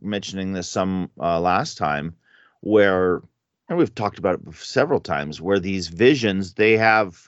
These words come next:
an immediate meaning, meaning for the people right then. And like you're saying, Tracy, if you follow me, this could be what happens. And I think also, at least I was getting a real sense too of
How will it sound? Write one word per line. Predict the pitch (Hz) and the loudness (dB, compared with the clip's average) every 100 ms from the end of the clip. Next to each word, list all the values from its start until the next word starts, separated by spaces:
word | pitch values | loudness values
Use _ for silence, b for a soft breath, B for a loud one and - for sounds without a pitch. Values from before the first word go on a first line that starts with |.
| _ | _
an | 101 | -8
immediate | 107 95 98 131 160 147 117 | -6 -6 -4 -2 -2 0 -2
meaning, | 87 98 92 98 110 143 _ _ _ _ _ _ | -2 -8 -6 -6 -6 -10 _ _ _ _ _ _
meaning | 117 127 151 127 95 120 135 b b _ | -6 -4 -2 -2 -4 -6 -12 b b _
for | - 131 | 0 2
the | 107 | 2
people | - 120 104 90 | 0 -4 -2 -6
right | 76 98 95 - | -2 -2 -2 -2
then. | 117 110 90 120 - _ _ _ _ | 0 2 0 -6 -12 _ _ _ _
And | - 101 95 92 85 | -6 -2 -2 -4 -8
like | - 95 98 | -6 -6 -4
you're | 107 | -6
saying, | - 95 85 | -4 -4 -4
Tracy, | - 87 85 98 - | -4 -4 -4 -6 -4
if | 101 | -6
you | 101 | -6
follow | - 113 156 110 | 0 4 4 2
me, | 101 | 0
this | 85 113 135 | -2 -2 -2
could | - 147 120 | -2 -2 0
be | 113 123 | 0 0
what | 95 | 0
happens. | 92 113 135 90 85 - b b b | 0 -2 -2 -6 -8 -12 b b b
And | - 135 | -2 0
I | |
think | 160 185 185 - | 0 -2 -2 -2
also, | 123 165 170 - 107 113 - - _ | 2 2 0 0 2 0 -2 -12 _
at | 98 | -2
least | 113 120 - | 0 -2 -2
I | 113 | 0
was | 151 127 | 0 -2
getting | 113 104 98 | -4 -4 -4
a | |
real | 90 95 92 87 - - - | -4 -2 -2 -4 -10 -18 -18
sense | - 101 90 85 - | -10 -8 -8 -10 -10
too | 127 139 104 92 | -4 -2 0 -2
of | - 82 80 73 - | -2 -2 -4 -8 -20